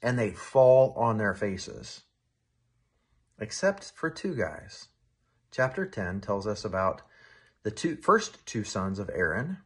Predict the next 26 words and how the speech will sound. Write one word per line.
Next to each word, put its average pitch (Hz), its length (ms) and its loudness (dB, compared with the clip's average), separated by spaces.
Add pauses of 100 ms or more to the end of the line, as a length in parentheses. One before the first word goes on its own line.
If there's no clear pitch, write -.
(920)
who 143 400 -2 (180)
must 151 340 0
have 233 180 0
seen 120 500 -4
all 151 340 0
of 156 80 -2
these 135 180 -4
ama-, 117 480 -2
amazing 113 380 -2
things 98 460 -6 (1000)
taking 107 380 -2
place 175 680 -4 (800)
and 123 160 -2
then 156 160 -2
thought, 135 420 2 (1400)
"That 87 160 -6
was 98 220 -6
awesome. 135 500 -6
Let's 82 200 -14
do 92 200 -6
it 110 80 -2
again." 127 560 0 (1200)
And 107 160 -2
so 123 220 0
they 123 140 4
offer 131 760 0